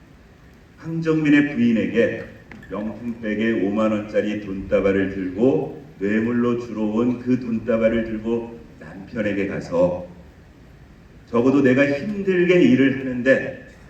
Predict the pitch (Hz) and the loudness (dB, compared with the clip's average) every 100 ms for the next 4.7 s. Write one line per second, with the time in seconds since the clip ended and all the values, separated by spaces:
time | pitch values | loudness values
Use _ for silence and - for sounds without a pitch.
0 | - - 160 - 156 151 139 131 123 113 | -20 -12 -12 -10 -8 -4 0 0 0 -4
1 | 113 117 107 87 87 87 87 - 90 90 | -10 -10 -8 -4 -4 -4 -8 -10 -10 -10
2 | 92 82 80 76 73 67 - 69 67 - | -10 -12 -10 -10 -10 -12 -16 -18 -18 -20
3 | - - - - - - - 101 104 101 | -20 -20 -20 -20 -20 -16 -8 -4 -4 -6
4 | 104 95 90 104 104 101 | -10 -8 -4 2 2 0